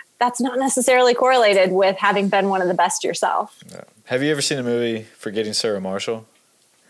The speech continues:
Speaker 1: Yes.
Speaker 2: With Paul Rudd. He's trying to teach, I forgot the other guy's name, but he's trying to teach him how to surf. And he's like, "Hey, just do more.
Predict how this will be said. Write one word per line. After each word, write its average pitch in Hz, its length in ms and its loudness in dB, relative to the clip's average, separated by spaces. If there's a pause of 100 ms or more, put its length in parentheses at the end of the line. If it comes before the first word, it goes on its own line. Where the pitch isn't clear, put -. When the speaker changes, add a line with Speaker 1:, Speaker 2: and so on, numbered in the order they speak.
(120)
Speaker 1:
Yes. - 380 -2
Speaker 2:
With 123 180 -6
Paul 120 220 0
Rudd. 113 260 0
He's 113 140 -4
trying 113 200 -4
to - 20 -16
teach, 113 260 -6
I 110 40 -6
forgot 101 240 -6
the 98 140 -8
other 101 160 -6
guy's 92 240 -4
name, 95 120 -6
but 95 60 -4
he's 101 100 -4
trying 127 180 -2
to - 60 -8
teach 131 220 -4
him 127 80 0
how 120 100 0
to 117 80 -2
surf. 123 380 -2
And 117 100 -4
he's 110 140 -4
like, 110 260 -4
"Hey, 135 240 -4
just 117 180 -4
do 151 120 0
more. 131 280 -2